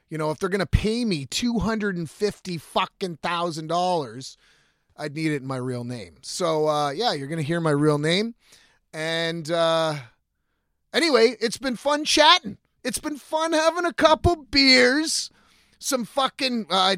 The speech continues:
I had nothing to eat. I got some mini wheats, actually. Oh, fuck, man. You know, I feel,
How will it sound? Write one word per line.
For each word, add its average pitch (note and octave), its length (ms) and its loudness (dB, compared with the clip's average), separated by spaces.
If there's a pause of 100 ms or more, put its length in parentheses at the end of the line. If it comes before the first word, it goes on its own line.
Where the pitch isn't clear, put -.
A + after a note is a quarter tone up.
I E3 100 -6
had D3+ 340 -6
nothing F3 340 -6
to B2+ 80 -16
eat. D#3+ 340 -12
I D3 100 -6
got G#3 200 2
some F3+ 300 -6
mini F#3 240 -6
wheats, A#2+ 340 -12
actually. C#3+ 640 -10
Oh, D3+ 160 -20
fuck, - 420 -20
man. E3 280 -6
You D#3+ 80 -4
know, G#3+ 180 -2
I F3 120 -6
feel, E4 440 -4